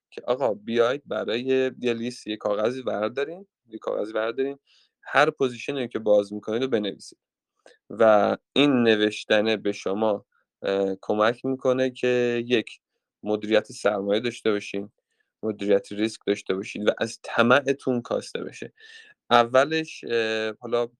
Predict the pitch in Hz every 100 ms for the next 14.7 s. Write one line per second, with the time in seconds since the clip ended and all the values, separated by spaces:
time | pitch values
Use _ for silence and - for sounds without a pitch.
0 | _ - 120 110 - 117 117 117 117 -
1 | 131 110 107 120 131 135 127 127 131 127
2 | 131 131 131 _ - 52 52 50 - _
3 | - 107 - 113 117 117 113 107 101 110
4 | 110 113 - 131 170 170 - 156 160 _
5 | _ _ _ _ - 120 117 120 147 180
6 | 170 180 143 143 160 160 160 160 156 151
7 | - 127 120 117 _ 127 127 143 143 135
8 | 117 117 123 117 113 123 123 113 110 135
9 | 123 113 107 113 123 123 - 110 - -
10 | - - 104 104 - - 101 101 104 104
11 | 107 - 107 107 _ _ _ _ _ -
12 | - 123 123 123 - _ _ - 170 190
13 | - 147 - 147 165 135 117 110 110 110
14 | 113 107 110 110 - 101